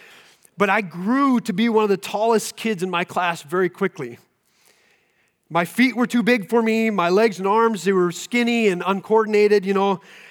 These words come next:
Um, and I was weighing in at about eighty, eighty-five pounds. Honestly, a, a good stiff wind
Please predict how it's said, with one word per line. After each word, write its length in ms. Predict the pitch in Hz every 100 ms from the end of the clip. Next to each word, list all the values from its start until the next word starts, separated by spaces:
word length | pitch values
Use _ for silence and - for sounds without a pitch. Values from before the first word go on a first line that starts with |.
| -
Um, 300 | 165 170 170
and 160 | 165 190
I 120 | 214
was 180 | 262 196
weighing 340 | 190 247 254
in 140 | 240 247
at 100 | 220
about 300 | 196 196 202
eighty, 320 | 214 220 208
eighty-five 500 | 190 190 196 175 170
pounds. 400 | - 175 143 131
Honestly, 460 | 160 190 175 165 160
a, 100 | 160
a 80 |
good 240 | 165 196 185
stiff 400 | - 202 214 -
wind 440 | 170 202 233 269